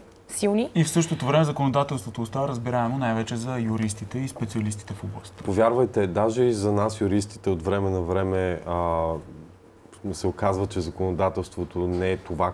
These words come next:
Speaker 3: което мислим, че е. Защото не, не случайно, а, в анализа сме включили и тълкователната практика на върховните съдилища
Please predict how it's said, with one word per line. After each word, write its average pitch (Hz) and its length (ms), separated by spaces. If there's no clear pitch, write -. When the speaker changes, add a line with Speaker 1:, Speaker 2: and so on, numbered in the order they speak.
Speaker 3:
което 87 480
мислим, 101 420
че 87 260
е. 82 60
Защото 92 460
не, 101 180
не 110 160
случайно, 113 600
а, 92 340
в 92 260
анализа 104 380
сме 104 140
включили 104 800
и 107 60
тълкователната 101 760
практика 90 440
на 90 100
върховните 85 560
съдилища 80 720